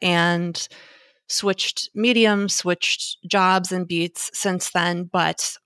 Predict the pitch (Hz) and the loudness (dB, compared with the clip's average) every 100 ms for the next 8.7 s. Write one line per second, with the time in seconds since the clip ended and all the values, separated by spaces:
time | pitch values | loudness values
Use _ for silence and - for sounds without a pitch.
0 | - 180 165 165 190 180 190 196 190 180 | -2 0 0 -2 -6 -2 4 6 6 4
1 | 175 175 - 220 202 185 170 180 - 170 | 2 -4 -4 -2 0 0 -2 -2 0 2
2 | 170 180 175 - 170 170 - 170 160 160 | 2 0 -2 0 -2 -2 -2 0 2 0
3 | 180 196 180 170 170 175 170 175 180 170 | -4 0 0 0 -2 0 2 4 2 4
4 | 170 - - - - - _ _ 214 185 | 2 0 -10 -20 -20 -20 _ _ 2 4
5 | 190 180 175 165 170 - 180 185 175 175 | 4 4 6 4 2 -2 0 0 2 0
6 | 180 165 170 180 175 165 160 - 180 165 | 0 0 -2 0 2 2 0 0 2 2
7 | 170 170 - 175 165 160 - 175 185 165 | 2 -2 -4 0 0 0 -2 0 2 2
8 | 175 - 190 208 208 220 | 0 0 2 4 4 2